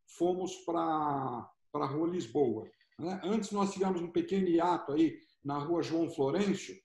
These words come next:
mas durou muito pouco tempo, porque nós morávamos nessa casa, na parte de cima, e nós fizemos um tatame embaixo, mas foi uma transição pra poder chegar na Rua Lisboa, né? É...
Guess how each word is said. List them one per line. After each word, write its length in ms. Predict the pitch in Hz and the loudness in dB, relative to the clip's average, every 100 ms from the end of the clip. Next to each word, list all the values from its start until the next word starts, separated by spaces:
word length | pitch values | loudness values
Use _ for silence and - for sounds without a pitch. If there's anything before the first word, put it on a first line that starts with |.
| _ - | _ -4
mas 180 | 170 170 | 0 2
durou 260 | 185 190 | 4 6
muito 240 | 202 233 - | 6 2 2
pouco 280 | 202 202 196 | 2 2 2
tempo, 280 | 170 131 - - _ _ | 2 2 -2 -14 _ _
porque 220 | 139 - | -12 -4
nós 200 | 160 170 | -2 0
morávamos 680 | 160 165 160 214 185 156 139 | 0 2 6 6 4 0 -2
nessa 260 | 143 139 127 | -4 -4 -6
casa, 460 | - 190 180 - - _ - | -4 -2 -2 -4 -14 _ -8
na 180 | 135 127 _ - | -8 -8 _ -6
parte 300 | 139 139 - - | -2 -2 -4 -14
de 100 | 143 | -14
cima, 480 | - 202 220 220 - _ - | -4 0 2 0 -4 _ -8
e 80 | 165 | -2
nós 200 | 170 - | 0 0
fizemos 380 | 175 175 180 | 0 0 -2
um 100 | 170 | -4
tatame 500 | 180 160 - 170 160 | -4 -6 -4 -2 -2
embaixo, 440 | 170 165 175 196 - - - _ - | -2 0 2 0 -4 -14 -20 _ -6
mas 160 | 190 | -6
foi 220 | 190 202 214 | 0 6 6
uma 220 | 202 190 | 6 2
transição 720 | 202 196 180 - 175 180 180 - _ _ | 2 2 0 -2 0 0 0 -10 _ _
pra 140 | - 147 | -6 -6
poder 300 | 165 160 160 | -2 -2 -2
chegar 340 | - 147 151 | -2 -6 -4
na 100 | 156 | -4
Rua 220 | 147 143 | -2 -2
Lisboa, 680 | 156 139 113 123 117 113 113 | -2 -4 -4 -2 0 -2 -4
né? 80 | 165 _ _ _ _ _ _ _ | -8 _ _ _ _ _ _ _
É... 880 | 170 156 156 147 143 139 135 123 101 | -2 0 0 2 2 0 0 -2 -8